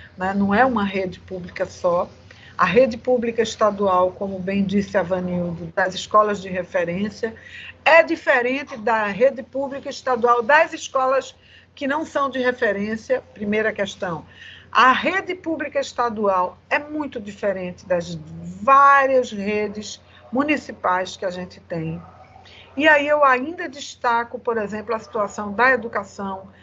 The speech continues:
na zona rural, no campo, né? A educação quilombola, a educação indígena, a educação nos assentamentos,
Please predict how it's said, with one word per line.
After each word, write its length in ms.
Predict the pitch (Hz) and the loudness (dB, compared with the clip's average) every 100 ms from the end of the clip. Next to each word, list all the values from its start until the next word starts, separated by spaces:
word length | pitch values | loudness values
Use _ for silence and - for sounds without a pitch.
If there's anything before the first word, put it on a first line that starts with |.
| - | -16
na 100 | - | -8
zona 240 | 190 220 214 | -4 -2 -2
rural, 520 | 208 185 156 147 - - | -2 -2 -2 -4 -8 -12
no 80 | 214 | -10
campo, 500 | 220 - 180 160 180 | -8 -6 -6 -6 -8
né? 220 | 170 196 - - - - - | -6 -6 -8 -16 -20 -20 -6
A 120 | 175 | -2
educação 460 | 180 196 196 185 196 | 0 0 -4 -4 -8
quilombola, 800 | 190 185 160 160 180 180 180 175 | -6 -6 -4 4 6 8 6 4
a 80 | 175 | 2
educação 560 | 175 175 180 - 180 | -2 -4 -8 -6 -8
indígena, 720 | 160 156 160 190 185 170 170 | -8 -8 -6 -6 -6 -4 -2
a 40 | 175 | -2
educação 480 | 175 190 175 190 185 | -4 -4 -6 -6 -8
nos 140 | 180 | -6
assentamentos, 1080 | 175 - 175 165 151 165 180 185 - 202 | -8 -8 -6 -4 -4 -4 -4 -6 -12 -16